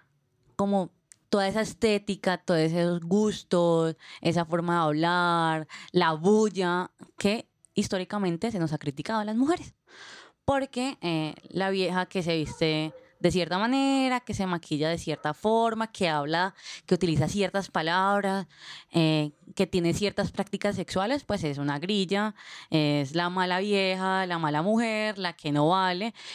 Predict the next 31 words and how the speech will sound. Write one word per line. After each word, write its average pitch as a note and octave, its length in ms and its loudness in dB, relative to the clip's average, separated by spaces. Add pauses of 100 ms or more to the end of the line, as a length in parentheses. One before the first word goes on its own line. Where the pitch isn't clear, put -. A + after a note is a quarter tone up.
Y A3+ 120 2
pues A#3 140 2
yo G#3 100 2
reivindico F#3 540 -2
eso, G#3 320 -2 (520)
como F3+ 260 2
todo G#3 460 0
lo A#3+ 300 0 (420)
que G#3+ 80 2
históricamente F#3 800 0
se G#3 140 0
ha, D#3+ 400 0 (340)
se - 80 -2
nos F#3+ 160 0
ha E3+ 80 -2
criticado, F#3+ 880 -2 (640)
pues F#3 160 2
no, D3 140 0
la F#3+ 120 -2
chimba, E3+ 420 0
porque E3+ 220 -2
tiene D#3+ 160 0
que E3 140 -2
ser F3 120 0
malo. E3+ 420 -2 (640)
Por F#3 100 2
el E3+ 80 0
contrario, E3 460 -2
es F#3 80 -4
algo E3 240 2
bueno. E3+ 400 -2